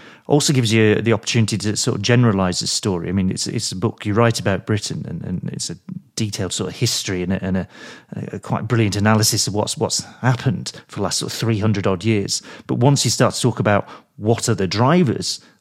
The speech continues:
of colonialism, this is a story that repeats, like, very obviously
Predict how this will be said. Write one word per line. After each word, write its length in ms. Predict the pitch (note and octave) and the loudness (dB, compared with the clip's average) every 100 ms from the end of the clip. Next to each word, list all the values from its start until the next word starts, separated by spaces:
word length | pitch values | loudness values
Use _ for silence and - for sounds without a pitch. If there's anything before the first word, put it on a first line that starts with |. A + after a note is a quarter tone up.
| - | -4
of 320 | C#3+ A2 F2 - | 2 2 0 -4
colonialism, 840 | A2+ G#2+ G2+ F#2 F#2 F2 F2+ G#2+ - - - | 0 2 2 0 -2 -2 -4 -8 -12 -20 -4
this 220 | A#2+ A#2+ | -2 0
is 100 | G#2+ | 0
a 60 | G2+ | -2
story 340 | - A#2 G2+ | 0 2 2
that 140 | G2 - | 0 -4
repeats, 580 | F#2+ C3 G2+ - - - _ - | -2 0 -2 -6 -8 -10 _ -6
like, 240 | G#2 F#2+ - | -4 -4 -6
very 300 | A#2 A2+ G#2 | 0 2 2
obviously 540 | A2 G#2 G2 - F#2 | 2 0 0 -2 -6